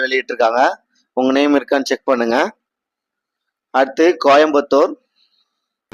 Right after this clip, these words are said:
அடுத்து நாம பார்க்க போறது கோயம்புத்தூர் ஜோனு, கோயம்புத்தூர் மண்டலம், கோயம்புத்தூர், ஈரோடு, ஈரோடு, நீலகிரி, திருப்பூர், நாலு கோர்ட். சரிங்களா? நாலு கோர்ட்டுக்கு, நாலு டிஸ்ட்ரிக்ட் கோர்ட்டு.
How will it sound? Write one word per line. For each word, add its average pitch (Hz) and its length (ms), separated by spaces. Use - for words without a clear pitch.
அடுத்து 139 340
நாம 135 260
பார்க்க 135 340
போறது 123 260
கோயம்புத்தூர் 143 580
ஜோனு, 120 340
கோயம்புத்தூர் 135 440
மண்டலம், 127 460
கோயம்புத்தூர், 156 640
ஈரோடு, 151 400
ஈரோடு, 151 420
நீலகிரி, 147 460
திருப்பூர், 139 420
நாலு 127 320
கோர்ட். - 320
சரிங்களா? 127 360
நாலு 131 260
கோர்ட்டுக்கு, 135 520
நாலு 123 300
டிஸ்ட்ரிக்ட் 127 420
கோர்ட்டு. 123 260